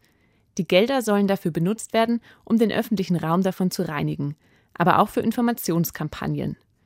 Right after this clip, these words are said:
Die Bundesumweltministerin will sich mit den Ländern darüber abstimmen, welche Maßnahmen die Regierung ergreifen will.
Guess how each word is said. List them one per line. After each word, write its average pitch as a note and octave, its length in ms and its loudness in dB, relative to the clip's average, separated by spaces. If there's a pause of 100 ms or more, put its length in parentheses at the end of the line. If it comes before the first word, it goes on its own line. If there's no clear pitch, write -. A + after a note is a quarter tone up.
(400)
Die F#3+ 60 -2
Bundesumweltministerin A#3+ 1120 2 (220)
will A#3+ 120 4
sich B3+ 140 -8
mit G#3+ 140 4
den F3 100 2
Ländern F#3 340 0
darüber E3+ 320 -2
abstimmen, F#3+ 500 0 (280)
welche A3+ 260 4
Maßnahmen F#3 540 2
die F3 140 -2
Regierung F3 480 -4
ergreifen D#3+ 600 -4
will. D3 220 -4